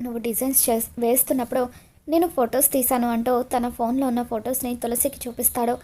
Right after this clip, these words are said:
దాంతో తులసి, "వీటిని నేను మా బాస్ వాళ్ళకు చూపిస్తానంటూ"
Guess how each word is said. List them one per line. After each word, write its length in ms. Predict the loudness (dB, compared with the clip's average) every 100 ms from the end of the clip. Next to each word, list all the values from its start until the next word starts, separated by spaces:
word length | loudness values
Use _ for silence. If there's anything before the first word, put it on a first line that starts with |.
| -14 _ _
దాంతో 400 | -6 -4 -2 -4
తులసి, 460 | -4 -4 0 2 2 0 -20 _ -2
"వీటిని 340 | 0 2 0
నేను 320 | 0 0 -2 -4 -8
మా 100 | -6
బాస్ 380 | -2 0 0 0
వాళ్ళకు 300 | -2 -2 -4
చూపిస్తానంటూ" 760 | -2 -2 0 0 0 0 0